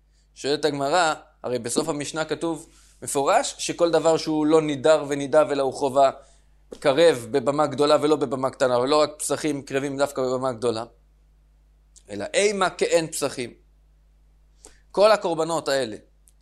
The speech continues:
שהם כמו קורבן פסח, קודם כל מה שהמשנה מפרטת, שהוא חובה, הוא קרב בבמה גדולה. אבל יש דבר נוסף שמאפיין את הקורבן פסח, שאתה צריך להביא אותו דווקא בערב פסח, אתה לא יכול להביא קורבן פסח בערב פורים.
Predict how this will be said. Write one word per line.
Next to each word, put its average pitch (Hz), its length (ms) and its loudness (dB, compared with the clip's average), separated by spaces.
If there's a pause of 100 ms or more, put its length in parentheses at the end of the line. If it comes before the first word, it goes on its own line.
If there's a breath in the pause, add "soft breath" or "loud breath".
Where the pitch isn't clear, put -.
(580)
שהם 131 300 -6
כמו 175 260 -4
קורבן 147 360 -2
פסח, - 480 -8 (520)
קודם 165 260 0
כל 170 120 -2
מה 165 120 -4
שהמשנה 160 400 -2
מפרטת, 107 420 -6 (480 soft breath)
שהוא 180 400 0
חובה, 233 340 2 (840)
הוא 131 100 -20
קרב 127 280 -10
בבמה 117 320 -12
גדולה. 107 300 -18 (120)
אבל 113 200 -14
יש 135 100 -18
דבר 123 220 -10
נוסף 127 340 -10
שמאפיין 117 460 -12
את 104 80 -14
הקורבן 107 400 -10
פסח, 113 220 -10
שאתה 120 120 -16
צריך 123 180 -12
להביא 127 180 -6
אותו 123 120 -8
דווקא 123 260 -4
בערב 127 300 -4
פסח, - 580 -4 (380)
אתה 78 100 -12
לא - 60 -2
יכול 147 160 -4
להביא 143 140 -4
קורבן 127 320 -2
פסח 139 240 -6
בערב 120 260 -2
פורים. 139 360 -6